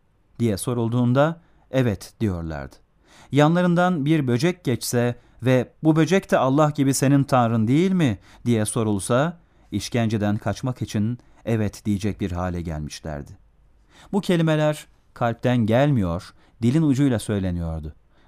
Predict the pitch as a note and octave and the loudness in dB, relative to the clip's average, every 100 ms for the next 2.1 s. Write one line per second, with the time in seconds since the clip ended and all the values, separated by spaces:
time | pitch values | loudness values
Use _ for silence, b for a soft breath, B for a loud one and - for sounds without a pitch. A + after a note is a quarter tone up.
0 | _ B2+ C#3 C#3+ - - A2+ B2+ C#3+ D#3 | _ -4 0 -2 -2 -4 2 4 4 4
1 | D3 B2 B2+ C3 A#2+ A#2 A2 G#2+ G#2+ C3+ | 4 2 0 0 0 2 2 2 2 0
2 | D3 | -2